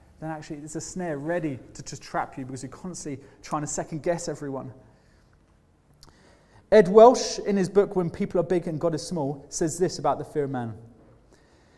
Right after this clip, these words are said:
"Fear of man has many symptoms. Suspectedly to, it makes you susceptible to peer pressure,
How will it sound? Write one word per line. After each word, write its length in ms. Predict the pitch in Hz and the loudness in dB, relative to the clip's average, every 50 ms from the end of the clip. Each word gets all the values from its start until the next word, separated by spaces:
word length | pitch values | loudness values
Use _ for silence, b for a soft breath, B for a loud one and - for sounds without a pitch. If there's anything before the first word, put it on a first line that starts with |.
| b b b b b b b _ | b b b b b b b _
"Fear 280 | - - - 285 294 269 | -6 -2 0 2 2 2
of 60 | 247 | 4
man 220 | 233 240 220 185 185 | 6 8 8 8 6
has 120 | 175 160 | 4 4
many 220 | 190 208 214 208 | 4 4 4 4
symptoms. 800 | 202 - - 233 180 151 - 160 135 120 - - - - - - - - - - _ _ _ _ _ _ _ _ _ _ | 2 2 2 0 0 0 -2 -4 -4 -4 -6 -6 -8 -8 -10 -12 -16 -20 -20 -20 _ _ _ _ _ _ _ _ _ _
Suspectedly 680 | - - - 180 - - 233 214 - - 220 226 233 220 | -10 -8 -8 -2 2 2 2 2 0 0 2 2 2 2
to, 140 | 226 233 175 - - - - 113 - 180 165 - | 2 -2 -2 -4 -6 -14 -16 -14 -14 -16 -16 -10
it 80 | - 220 | -2 0
makes 220 | 190 202 175 - | 0 0 0 0
you 40 | 196 | -2
susceptible 600 | 185 190 202 185 - - 233 165 - - - 202 | -4 -2 -4 -4 0 2 2 2 2 0 -4 -4
to 100 | 190 - | -4 -6
peer 300 | 165 - - - 214 208 | -10 -2 4 6 8 8
pressure, 440 | 214 214 226 214 214 - 214 208 196 | 8 6 2 2 2 2 2 2 2